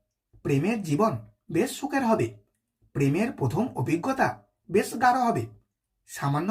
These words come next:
ঝগড়াঝাটির প্রবণতা থাকতে পারে দুজনের মধ্যে, কিন্তু সেই ঝগড়া বেশি দিন স্থায়ী হবে না। কোনো একজনের চেষ্টায় ঝগড়াঝাটি মিটে যাবে। প্রেম টিকে যাওয়ার প্রবল সম্ভাবনা দু হাজার চব্বিশ সালে।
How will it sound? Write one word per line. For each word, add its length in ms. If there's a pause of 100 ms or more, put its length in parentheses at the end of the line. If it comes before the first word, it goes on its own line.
(140)
ঝগড়াঝাটির 680
প্রবণতা 500 (460)
থাকতে 300
পারে 220
দুজনের 420
মধ্যে, 320 (960)
কিন্তু 340
সেই 300
ঝগড়া 340 (540)
বেশি 300
দিন 160
স্থায়ী 320
হবে 240
না। 120 (840)
কোনো 200 (140)
একজনের 500
চেষ্টায় 460 (440)
ঝগড়াঝাটি 580
মিটে 220
যাবে। 220 (560)
প্রেম 200 (120)
টিকে 300
যাওয়ার 340
প্রবল 340
সম্ভাবনা 560 (360)
দু 120
হাজার 300
চব্বিশ 360
সালে। 200